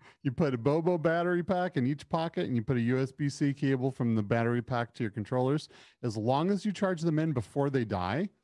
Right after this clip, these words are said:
as long as you plug them in, then they'll go forever. Um, but,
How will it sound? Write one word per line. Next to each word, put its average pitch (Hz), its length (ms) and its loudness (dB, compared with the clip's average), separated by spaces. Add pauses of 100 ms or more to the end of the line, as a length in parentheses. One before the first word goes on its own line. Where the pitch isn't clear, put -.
(260)
as 107 80 -6
long 120 100 0
as 120 80 -4
you 127 60 -6
plug 131 260 -2
them 113 140 -2
in, 135 240 0
then 123 180 0
they'll 113 140 2
go 107 220 0
forever. 92 540 -4 (460)
Um, 101 400 -2
but, 107 420 -4